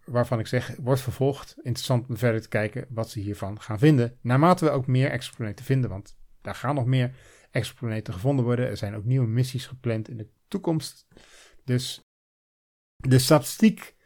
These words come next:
de aantallen exoplaneten zullen alleen maar toenemen. Dus wie weet. Oké, nou, dan nog even een kleine vooruitblik. Waar kunnen we naar uitkijken in de komende maand? Wel, allereerst de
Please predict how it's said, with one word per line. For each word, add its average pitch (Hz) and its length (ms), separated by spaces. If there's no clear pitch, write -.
de 123 260
aantallen 160 600
exoplaneten 131 580
zullen 107 180
alleen 139 120
maar 135 100
toenemen. 120 540
Dus - 220
wie 123 140
weet. 135 300
Oké, 202 600
nou, 151 340
dan 147 380
nog 135 260
even 151 460
een 131 260
kleine 139 340
vooruitblik. 117 540
Waar 135 420
kunnen 147 240
we 113 200
naar 123 360
uitkijken 165 600
in 175 180
de 139 80
komende 120 340
maand? 180 500
Wel, 135 400
allereerst - 800
de 127 440